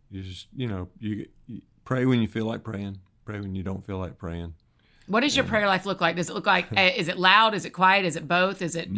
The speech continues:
Speaker 2: home and
Speaker 1: it,
Speaker 2: public?
Speaker 1: it's,
Speaker 2: And
Speaker 1: it's both, but mostly my prayer life is very quiet.
Speaker 2: Really?
Speaker 1: Uh, I'm, I'm a listener.
Speaker 2: Mm-hmm.
Speaker 1: Um, I, I tell God things,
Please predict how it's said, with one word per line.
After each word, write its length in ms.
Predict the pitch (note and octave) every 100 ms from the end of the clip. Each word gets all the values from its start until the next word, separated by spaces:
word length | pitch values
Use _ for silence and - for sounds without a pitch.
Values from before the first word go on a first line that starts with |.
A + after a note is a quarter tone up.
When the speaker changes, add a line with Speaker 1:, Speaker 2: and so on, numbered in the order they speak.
| G#2
Speaker 2:
home 280 | G3 G#3 C3+
and 140 | D#3
Speaker 1:
it, 40 | D3
Speaker 2:
public? 300 | C#3+ C#3+ F#3
Speaker 1:
it's, 60 | F#3
Speaker 2:
And 200 | D#3 C#3+ _ -
Speaker 1:
it's 240 | B2 -
both, 640 | G#2+ B2+ G#2+ F2+ F#2 - - -
but 340 | - G#2 G2+ -
mostly 1080 | A2 A2 A2 C3 D#3+ - - C2+ - - _ - _ - _ _ _ _ -
my 320 | F#2 G2 G2
prayer 380 | G2 A#2 F#2+ F#2
life 280 | E2 D#2+ D#2
is 160 | D#2 E2
very 220 | F2 E2
quiet. 360 | - - - - _ _ _ _ C#3
Speaker 2:
Really? 300 | C#3+ C3+ B2+ _ _ -
Speaker 1:
Uh, 100 | - -
I'm, 460 | - F#2+ F#2+ G2+ F#2 _ _ _ _ _ _ _ _ _ _ _ _ -
I'm 160 | G2 G#2
a 40 |
listener. 640 | A2 G#2+ - E2 D#2+ F2 - _ _ _ D#3
Speaker 2:
Mm-hmm. 300 | D3 C#3 C3+ - - - - -
Speaker 1:
Um, 420 | F2 F2+ F#2 - -
I, 280 | F2+ G2+ - _ _ _
I 120 | -
tell 260 | A2 E3+ F3
God 280 | A2+ F2 -
things, 560 | D#2+ E2 F2 - -